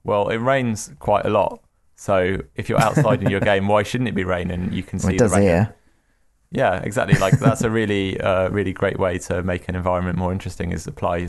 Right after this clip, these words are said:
Speaker 1: like, some weather. Okay, so next, next principle, drag and follow through. So this is basically where, when you have a movement in an animation, some parts of it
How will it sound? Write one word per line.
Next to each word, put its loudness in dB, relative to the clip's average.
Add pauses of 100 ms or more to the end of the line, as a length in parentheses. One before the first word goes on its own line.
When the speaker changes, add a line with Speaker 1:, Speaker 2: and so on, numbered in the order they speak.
(140)
Speaker 1:
like, -6
some -6
weather. -2 (1700)
Okay, 2
so 2
next, 0
next -2
principle, -2
drag 2
and -2
follow 2
through. -4 (480)
So 0
this -2
is -2
basically -2
where, 2 (760)
when 2
you 2
have 4
a 2
movement 0
in -2
an 0
animation, -2
some 0
parts 0
of -2
it -4